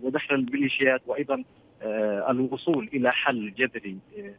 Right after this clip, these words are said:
لمشكلة ال-، آه، اليمن واليمنيين هي التخلص أو هزيمة ميليشيا الحوثي.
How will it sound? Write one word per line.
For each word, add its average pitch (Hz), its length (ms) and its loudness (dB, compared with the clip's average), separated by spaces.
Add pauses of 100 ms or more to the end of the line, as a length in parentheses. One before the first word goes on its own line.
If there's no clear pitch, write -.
(140)
لمشكلة 123 460 -6
ال-، 107 200 -2
آه، 92 480 -6
اليمن 113 420 0
واليمنيين 123 600 -2
هي 165 100 6
التخلص 147 600 -4
أو 131 280 -2
هزيمة 127 440 0
ميليشيا 110 320 -4
الحوثي. 147 420 -2